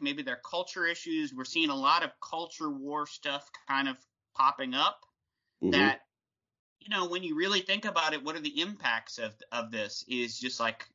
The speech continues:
Speaker 1: maybe, you know, whether or not something can be ta-, taught in a classroom, which I don't want, as a, as an educator, I can't possibly, uh, you know, tell you how important that is. But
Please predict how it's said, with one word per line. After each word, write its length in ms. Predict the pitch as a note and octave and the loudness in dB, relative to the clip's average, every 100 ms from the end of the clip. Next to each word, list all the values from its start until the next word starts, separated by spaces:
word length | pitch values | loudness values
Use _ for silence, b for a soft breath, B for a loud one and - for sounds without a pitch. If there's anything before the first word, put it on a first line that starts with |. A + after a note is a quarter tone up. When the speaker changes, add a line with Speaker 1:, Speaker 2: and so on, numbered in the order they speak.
| _ - | _ 0
Speaker 1:
maybe, 640 | C3+ D3+ D3 C#3 C3 C3 _ _ _ _ | 2 4 6 6 4 0 _ _ _ _
you 120 | D3+ | 2
know, 200 | C#3 B2+ | 4 4
whether 300 | B2 D3 E3 | 2 2 4
or 120 | E3 D#3 | 6 6
not 260 | D#3 D3 | 4 2
something 240 | - C#3 C#3+ | 0 -2 -2
can 180 | C#3 B2+ | -2 -4
be 200 | A#2+ A2+ - | -8 -10 -12
ta-, 120 | - - | -10 0
taught 160 | C3+ | 0
in 40 | A#2+ | 0
a 60 | |
classroom, 500 | - A#2 A#2 - A2 | -2 0 0 -4 -10
which 340 | A2+ - - _ _ | -10 -12 -18 _ _
I 140 | C3 E3+ | 2 4
don't 120 | F#3+ | 4
want, 140 | D#3+ - C#3+ - | 0 -4 -12 2
as 200 | F3+ F3 | 2 2
a, 140 | B2+ A2+ | -4 -4
as 160 | E3+ F3+ | -4 -2
an 100 | C3+ | -2
educator, 480 | F#3+ F#3+ D#3 D3 B2 | -2 -2 -4 -2 -2
I 80 | A#2+ | -4
can't 320 | - B2+ A#2 _ _ - | -4 -10 -10 _ _ -2
possibly, 760 | C#3 C3+ C#3 A#2+ A#2 A2 A2 G#2+ | -2 -2 -6 -12 -12 -12 -14 -12
uh, 300 | A2 G#2+ G#2+ C#3 | -12 -10 -14 -12
you 100 | A#2 | -12
know, 160 | G2+ - | -12 -2
tell 220 | F#3+ F#3 | 4 4
you 160 | C3+ C3 | 4 0
how 160 | B2+ | -2
important 380 | A#2 - A3 F#3+ | -2 -4 -4 0
that 140 | D#3 C#3 | 2 2
is. 200 | C3 C3 | 0 -2
But 320 | B2+ D3+ | 0 0